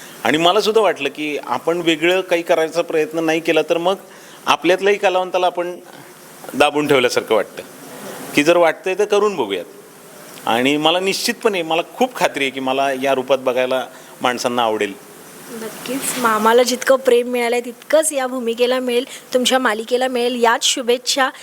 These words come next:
Speaker 2: आणि आता तर मालिका सुरू होते, पुन्हा
Speaker 1: सुरू
Speaker 2: पुन्हा
Speaker 1: होते.
Speaker 2: आम्ही येऊ तुम्हाला भेटायला आणि
Speaker 1: नक्की.
Speaker 2: गप्पा मारायला.
Speaker 1: नक्की, नक्की तुमच्याशी गप्पा मारायला खूप आवडेल. आणि तुम्ही माझं काम कसं ॲप्रिशिएट करताय त्याच्यानुसार मी काम करण्याचा, चांगलं काम करण्याचा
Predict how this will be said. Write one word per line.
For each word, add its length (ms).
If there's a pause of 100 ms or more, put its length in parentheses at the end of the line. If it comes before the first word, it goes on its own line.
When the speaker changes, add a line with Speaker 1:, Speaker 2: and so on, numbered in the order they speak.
(200)
Speaker 2:
आणि 140
आता 240
तर 100
मालिका 380
सुरू 240
होते, 340
पुन्हा 280
Speaker 1:
सुरू 100
Speaker 2:
पुन्हा 180
Speaker 1:
होते. 40
Speaker 2:
आम्ही 200
येऊ 260
तुम्हाला 300
भेटायला 440
आणि 140
Speaker 1:
नक्की. 100
Speaker 2:
गप्पा 260
मारायला. 420
Speaker 1:
नक्की, 300
नक्की 260
तुमच्याशी 360
गप्पा 260
मारायला 320
खूप 180
आवडेल. 300 (320)
आणि 460 (140)
तुम्ही 200
माझं 240
काम 220
कसं 240
ॲप्रिशिएट 460
करताय 300
त्याच्यानुसार 520
मी 120
काम 220
करण्याचा, 400 (360)
चांगलं 340
काम 200
करण्याचा 320